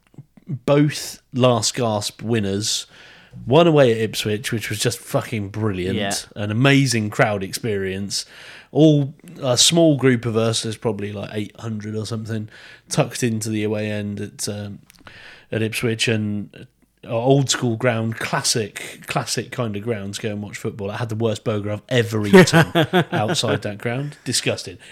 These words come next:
Speaker 1: Inedible.
Speaker 2: My, my worst one was at Kettering away.
Speaker 1: Oh, fucking just the, the burger, like, the actual, the,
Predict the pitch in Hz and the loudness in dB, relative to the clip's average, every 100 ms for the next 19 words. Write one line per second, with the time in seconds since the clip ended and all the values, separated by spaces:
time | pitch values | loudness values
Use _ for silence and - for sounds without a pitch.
0 | - 196 180 165 151 131 113 104 82 - | 0 4 6 6 6 6 4 0 -4 -12
1 | - 131 135 135 143 139 127 120 120 104 | -4 0 2 2 2 4 2 0 -6 -6
2 | 101 - 123 - 101 98 92 87 87 104 | -6 -8 -10 -6 -8 -6 -8 -8 -8 -10
3 | 101 - - - - - 147 - 120 - | -16 -14 -12 -12 -12 -6 -4 -4 -6 -8
4 | - - - 156 160 147 - - 139 - | -16 -20 -12 -6 -4 -6 -8 0 0 4
5 | 185 233 240 233 196 175 185 214 - 233 | 4 4 2 4 4 4 2 0 -2 -2
6 | 190 | -2